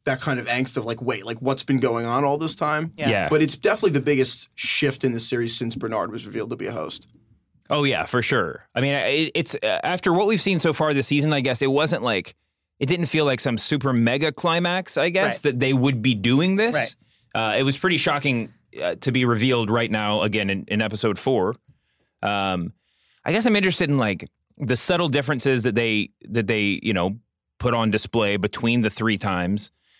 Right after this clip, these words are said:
Speaker 3: It was, you know, he was
Speaker 2: That's
Speaker 3: holding up a little bit
Speaker 2: yes.
Speaker 3: longer. Um, he, he, uh, they said that, you know, he lasted longer in each, you know, subsequent replay of his life,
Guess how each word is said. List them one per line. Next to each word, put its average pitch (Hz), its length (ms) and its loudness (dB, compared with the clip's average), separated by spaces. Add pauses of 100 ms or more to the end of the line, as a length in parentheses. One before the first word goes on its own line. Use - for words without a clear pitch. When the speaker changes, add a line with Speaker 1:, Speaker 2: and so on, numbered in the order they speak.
(160)
Speaker 3:
It - 60 2
was, 117 300 0
you 123 100 0
know, 107 100 2
he 120 120 2
was 117 120 0
Speaker 2:
That's 160 100 2
Speaker 3:
holding 160 260 0
up 151 120 0
a 151 40 0
little 139 200 2
bit 135 120 0
Speaker 2:
yes. 123 80 0
Speaker 3:
longer. 123 460 2 (500)
Um, 95 600 0 (300)
he, 131 260 -2
he, 131 500 0 (200)
uh, 107 160 0
they 135 180 0
said 160 220 0
that, 113 240 -2
you 131 80 0
know, 117 80 2
he 117 140 2
lasted 123 480 -2
longer 104 500 -2 (120)
in 113 140 0
each, 110 300 -4 (140)
you 113 160 -2
know, 98 240 -4
subsequent 113 840 -2
replay 113 540 0
of 92 80 -4
his 92 160 -4
life, 98 440 -2